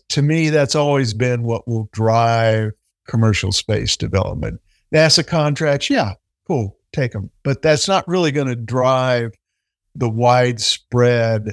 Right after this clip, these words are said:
awareness and use of the commercial space sector. So opening up space to everyone, literally, is, uh, part of what we'll be doing. Um,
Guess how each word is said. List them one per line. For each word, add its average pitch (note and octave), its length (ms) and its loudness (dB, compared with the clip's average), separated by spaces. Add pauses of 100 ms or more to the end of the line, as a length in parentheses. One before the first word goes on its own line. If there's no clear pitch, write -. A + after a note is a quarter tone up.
(160)
awareness C3 920 0
and A#2 560 0
use D#3 640 0 (380)
of A#2 560 0
the A#2 80 0
commercial B2+ 480 0
space A#2 360 0
sector. - 440 -6
So A2 400 -2 (400)
opening D#3 420 2
up C#3 160 2
space C#3 400 0
to - 160 -10
everyone, F3+ 800 0
literally, F3+ 600 -2 (280)
is, B2 560 0
uh, A2+ 460 2 (500)
part D#3 200 2
of B2 80 -2
what B2+ 180 -2
we'll C3+ 140 -2
be A#2 160 -2
doing. C#3 380 -4 (260)
Um, G#2 320 -2